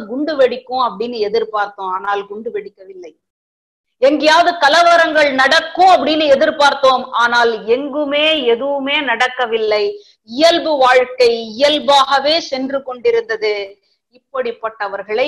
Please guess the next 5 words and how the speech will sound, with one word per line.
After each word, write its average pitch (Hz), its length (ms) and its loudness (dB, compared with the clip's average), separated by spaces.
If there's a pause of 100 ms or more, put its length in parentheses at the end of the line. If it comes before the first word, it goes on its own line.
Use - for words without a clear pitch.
வன்முறையாளர்கள் 240 1120 -2
என்று 208 280 -4
சித்தரிப்பதன் 214 840 -6
வழியாக, 180 480 -12 (2000)
அவர்களுக்கும் 277 880 2